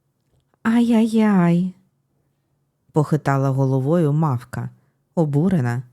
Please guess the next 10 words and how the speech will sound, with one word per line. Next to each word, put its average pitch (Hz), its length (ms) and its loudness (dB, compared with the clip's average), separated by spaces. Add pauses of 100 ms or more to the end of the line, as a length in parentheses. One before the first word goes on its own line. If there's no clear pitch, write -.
діалогом 165 720 0
бандюків. 147 680 -4 (1120)
"Пісюки", 143 680 -2 (960)
підтримала 143 720 0
русалка 139 720 -4 (460)
і 175 100 -2
театрально 156 800 -2
погрозила 143 640 0
розбишакам 139 760 -4
пальцем. 123 720 -4